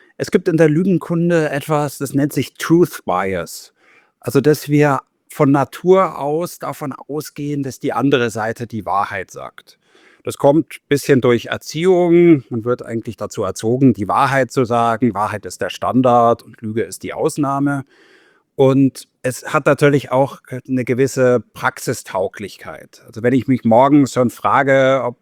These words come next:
jetzt der Bäcker mich übers Ohr gehauen hat und ob der Busfahrer irgendwie lügt, weil er wieder zu spät gekommen ist und ob meine Kinder mir irgendwas,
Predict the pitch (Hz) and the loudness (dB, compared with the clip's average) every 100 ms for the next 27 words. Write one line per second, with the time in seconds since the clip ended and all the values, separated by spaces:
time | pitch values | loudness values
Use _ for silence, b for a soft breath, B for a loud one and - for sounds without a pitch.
0 | _ 120 117 - 107 120 - 131 127 117 | _ -8 -8 -8 -6 -4 -2 0 -2 -4
1 | 123 110 101 123 156 139 127 139 139 131 | -4 -6 -4 -2 0 2 2 2 0 0
2 | 123 127 - 123 117 - 107 135 135 - | -2 -4 -6 -8 -8 -4 -2 -2 -2 0
3 | 123 123 120 120 120 117 117 113 107 151 | 0 2 0 -2 -2 -4 -4 -2 -2 -4
4 | - - 117 110 117 110 131 - 123 156 | -4 0 2 2 0 0 -2 -2 -2 -4
5 | - 143 - 139 139 139 135 135 123 117 | -4 -4 0 0 0 -4 -6 -10 -8 -8
6 | 113 117 110 127 160 135 143 135 135 135 | -4 -6 -4 -4 -2 -2 -2 -2 -4 -6
7 | 120 | -8